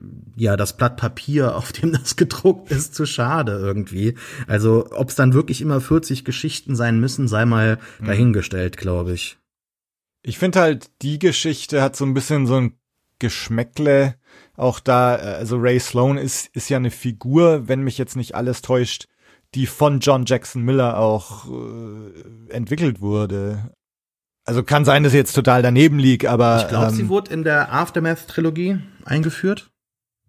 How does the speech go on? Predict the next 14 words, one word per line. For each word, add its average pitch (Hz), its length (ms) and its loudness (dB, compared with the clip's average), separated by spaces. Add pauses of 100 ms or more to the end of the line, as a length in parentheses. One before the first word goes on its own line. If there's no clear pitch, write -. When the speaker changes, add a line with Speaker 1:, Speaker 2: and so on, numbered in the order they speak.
(140)
Speaker 1:
oder? 180 260 2 (880)
Wenn 127 120 0
ich 120 100 -2
mich 127 100 -2
nicht 131 160 0
irre. 151 300 -2
Speaker 2:
Ich, 147 440 -2
ich, 143 200 -6 (220)
Speaker 1:
Auf 127 120 -4
jeden 151 140 0
Speaker 2:
also 147 120 -2
Speaker 1:
Fall 135 100 0
in 135 100 -2
Lost 127 300 -2